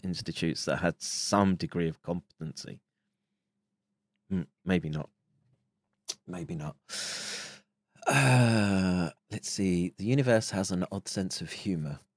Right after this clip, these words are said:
It does indeed. Um, Brian says toxoplasmosis.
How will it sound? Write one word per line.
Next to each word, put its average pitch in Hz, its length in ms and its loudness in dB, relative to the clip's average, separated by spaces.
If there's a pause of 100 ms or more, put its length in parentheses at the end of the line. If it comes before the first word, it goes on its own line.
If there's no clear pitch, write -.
(360)
It 90 160 -10
does 87 200 -4
indeed. 80 440 -6 (840)
Um, 85 720 -4 (1700)
Brian 90 240 -2
says - 260 -8
toxoplasmosis. - 1160 -8